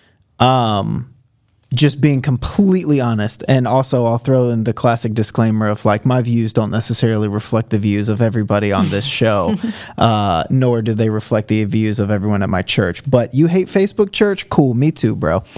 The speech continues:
Speaker 1: Like, let's just, let's just start, let's just start by, like, getting that out there. Um, like, I know, I know this is not your preferred method of Sunday morning. I understand that. Um,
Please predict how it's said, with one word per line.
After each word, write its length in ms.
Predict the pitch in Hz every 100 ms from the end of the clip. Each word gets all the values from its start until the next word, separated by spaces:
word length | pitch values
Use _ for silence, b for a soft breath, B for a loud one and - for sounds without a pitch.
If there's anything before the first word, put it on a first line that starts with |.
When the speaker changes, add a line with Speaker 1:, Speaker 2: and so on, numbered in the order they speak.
| B B B
Speaker 1:
Like, 320 | 143 139 131 -
let's 240 | 160 -
just, 240 | 170 -
let's 240 | 143 170 -
just 200 | 175 -
start, 600 | - 160 156 143 - -
let's 220 | 151 -
just 160 | 175 -
start 360 | - 147 123
by, 140 | 123 123
like, 300 | 117 110 110
getting 300 | 139 135 127
that 180 | 117 -
out 300 | 120 120 120
there. 360 | 110 107 104 B B B B -
Um, 640 | 123 113 107 104 101 -
like, 260 | 120 117 101 - 135
I 160 | 139
know, 420 | 143 143 139 139 -
I 160 | 143 147
know 320 | 143 139 139
this 180 | 135 135
is 180 | 135 -
not 280 | 120 113
your 100 | 131
preferred 560 | 113 127 - 135 123 110
method 540 | 120 117 - 107 104
of 180 | - 113
Sunday 400 | - - 113 107
morning. 500 | 104 101 78 71 113 -
I 160 | 135 143
understand 800 | - 147 131 117 - 107 104 92 -
that. 360 | 64 - - B B B B -
Um, 420 | 135 123 113